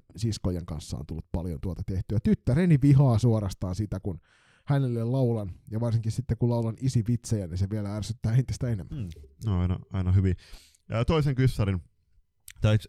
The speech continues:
Speaker 2: no, no, pel-, kommenttina nostana, niin keskustelua pelin fyysisyydestä, kovia kontakteja näkyy joka pelissä, ja kyllähän nyt,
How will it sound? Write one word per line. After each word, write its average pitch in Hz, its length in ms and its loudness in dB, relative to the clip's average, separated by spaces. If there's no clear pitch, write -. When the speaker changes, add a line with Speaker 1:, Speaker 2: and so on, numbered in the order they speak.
Speaker 2:
no, 117 200 2
no, 127 120 2
pel-, 139 340 -2
kommenttina 110 520 2
nostana, 101 360 2
niin 78 120 -4
keskustelua 117 580 2
pelin 127 280 2
fyysisyydestä, 101 760 0
kovia 120 240 2
kontakteja 107 560 -4
näkyy 92 240 -4
joka 95 240 -4
pelissä, 92 460 -2
ja 92 180 0
kyllähän 202 280 2
nyt, 123 200 0